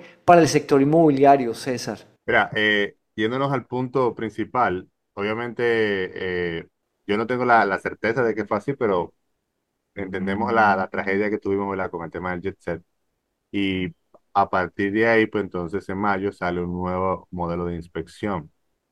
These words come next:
Speaker 2: Se supone que ya se inspeccionaban las obras, pero no era tan rígido como antes. Entonces, ¿qué pasa? Tenemos dos escenarios. El año pasado tuvimos temas de estafa y este año, obviamente, de estafas inmobiliarias en venta en plano. Y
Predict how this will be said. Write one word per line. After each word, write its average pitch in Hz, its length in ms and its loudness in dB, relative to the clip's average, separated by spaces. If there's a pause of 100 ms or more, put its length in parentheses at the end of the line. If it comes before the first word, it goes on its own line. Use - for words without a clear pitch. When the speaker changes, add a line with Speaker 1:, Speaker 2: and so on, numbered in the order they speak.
(560)
Speaker 2:
Se - 100 -10
supone 117 520 2
que 95 80 2
ya 92 120 0
se 101 100 -4
inspeccionaban 90 600 -4
las 90 200 -6
obras, 95 420 0
pero 90 160 -6
no 90 100 -4
era 104 200 -6
tan 98 240 -4
rígido 98 420 -2
como 90 320 -4
antes. 82 340 -8
Entonces, 87 300 -8
¿qué 110 80 -2
pasa? 90 300 -4
Tenemos 101 340 -8
dos 117 180 -2
escenarios. 117 600 -6
El 90 80 -6
año 92 180 -6
pasado 101 320 -4
tuvimos 95 320 -8
temas 95 240 -8
de 95 100 -8
estafa 113 420 -4
y 87 60 -4
este 92 200 -10
año, 98 240 -6
obviamente, 92 480 -10 (380)
de 90 60 -6
estafas 95 340 -6
inmobiliarias 95 640 -4
en 87 140 -6
venta 90 260 -8
en 95 140 -10
plano. 107 420 -6 (720)
Y 143 320 -2